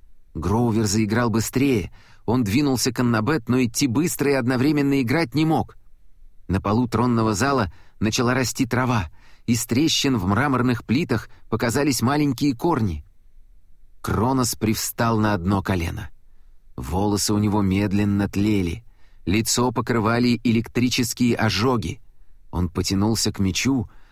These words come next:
но на этот раз оружие не влетело ему прямо в руки. «Накамура!» — простонал он. «Пришло время проявить себя.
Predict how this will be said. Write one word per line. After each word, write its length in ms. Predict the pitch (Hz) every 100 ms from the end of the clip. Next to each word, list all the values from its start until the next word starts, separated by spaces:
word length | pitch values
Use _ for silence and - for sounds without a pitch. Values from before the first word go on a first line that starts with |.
| -
но 200 | - 101
на 180 | 110 104
этот 380 | 110 135 151 123
раз 280 | 131 110 110
оружие 540 | 110 139 147 139 139
не 180 | 131 147
влетело 560 | 139 147 - 143 156
ему 280 | 160 160 156
прямо 340 | 127 160 143 135
в 60 |
руки. 460 | 139 131 - 76 - - - - - - - -
«Накамура!» — 2500 | 71 78 85 87 80 - 98 101 101 110 120 127 135 127 120 107 92 92 90 82 69 71 71 - - - - -
простонал 540 | 107 - 101 92 85
он. 200 | 80 64 - - - - - -
«Пришло 720 | 85 80 - 85 90 95 98
время 560 | 95 104 107 104 104
проявить 760 | 101 101 104 110 110 110 110 -
себя. 720 | - 110 95 92 78 71 67